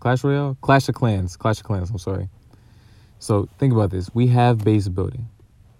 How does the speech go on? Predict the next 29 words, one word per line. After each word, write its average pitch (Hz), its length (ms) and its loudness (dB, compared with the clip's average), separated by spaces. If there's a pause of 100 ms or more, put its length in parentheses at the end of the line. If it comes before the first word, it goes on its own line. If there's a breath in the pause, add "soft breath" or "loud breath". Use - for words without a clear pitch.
(640)
In 110 80 0
Clash 113 300 2
of 110 60 -2
Clans, 110 560 2
you 101 120 -4
build 101 280 2
your 104 120 0
base. 95 560 -2 (720 soft breath)
You 101 80 0
have 98 200 2
your 98 140 0
walls, 110 420 4
you 104 60 0
have 95 240 0
your 92 80 -4
town 98 360 -2
hall 98 280 0
in 95 100 -2
the 92 60 -2
middle. 104 680 0 (640 soft breath)
And, 92 460 -2
um, 95 260 -2
in 101 80 0
your 104 140 2
town 101 240 0
hall, 104 260 2
you 101 140 2
have 95 260 0
your, 90 240 -4